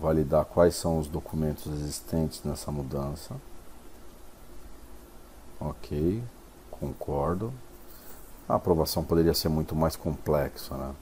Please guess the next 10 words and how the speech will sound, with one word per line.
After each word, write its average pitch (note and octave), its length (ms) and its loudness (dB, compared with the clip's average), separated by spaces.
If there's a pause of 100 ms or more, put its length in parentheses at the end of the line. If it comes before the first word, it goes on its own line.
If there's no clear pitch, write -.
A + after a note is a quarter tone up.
(1080)
Mas C#2 920 -4
é G2+ 60 0
uma G#2+ 160 2
simples D#2 420 -2
aprovação, D2 580 0
só E2 160 0
pra D#2+ 140 0
gente D#2+ 220 -2
ver D#2+ 220 6
que D#2 280 2